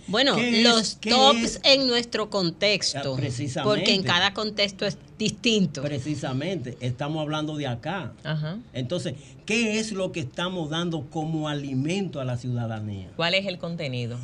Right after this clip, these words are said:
Speaker 2: Porque yo puedo responder con crítica a un, a una, a una información con un mal contenido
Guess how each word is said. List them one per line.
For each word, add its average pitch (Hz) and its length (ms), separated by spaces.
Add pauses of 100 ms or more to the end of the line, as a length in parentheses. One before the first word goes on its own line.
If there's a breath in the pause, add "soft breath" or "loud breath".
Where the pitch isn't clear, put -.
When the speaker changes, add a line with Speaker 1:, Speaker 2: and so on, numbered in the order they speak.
(100)
Speaker 2:
Porque 160 320
yo 180 160
puedo 220 320
responder 170 720
con 147 220
crítica 156 720
a 131 160
un, 175 300 (100)
a 127 160
una, 165 280
a 131 200
una 170 200
información 151 680
con 131 160
un 143 160
mal 147 180
contenido 127 720